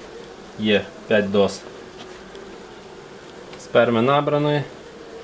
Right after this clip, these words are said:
Це в нас апарат Грабського.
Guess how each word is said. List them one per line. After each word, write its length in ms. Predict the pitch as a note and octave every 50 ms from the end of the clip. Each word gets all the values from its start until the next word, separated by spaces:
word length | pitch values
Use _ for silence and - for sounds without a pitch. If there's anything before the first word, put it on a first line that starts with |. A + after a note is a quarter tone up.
| - - - - - - - - - - - -
Це 140 | - - G2+
в 60 | F#2+
нас 280 | F#2+ F#2 F#2 F#2 - - - - - - - - - - - - - -
апарат 420 | - G#2 - G#2+ G#2+ G#2+ G2+ F#2 F#2
Грабського. 680 | F#2+ A#2 B2+ C#3 D3 D3 - - - D3 C#3 D3 D3